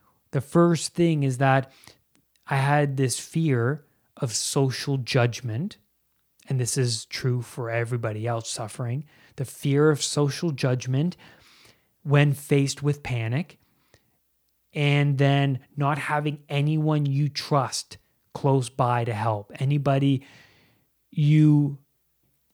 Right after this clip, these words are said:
go to to feel safe. And so anything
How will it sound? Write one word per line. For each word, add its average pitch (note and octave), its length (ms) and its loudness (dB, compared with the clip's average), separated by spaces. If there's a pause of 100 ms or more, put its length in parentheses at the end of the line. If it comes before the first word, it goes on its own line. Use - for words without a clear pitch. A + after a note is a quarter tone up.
(280)
go C#3+ 260 4
to C#3 460 0
to C3 140 -8
feel B2+ 300 -4
safe. G#2+ 580 -4 (2750)
And D3 180 0
so D#3+ 340 4
anything F#3 760 2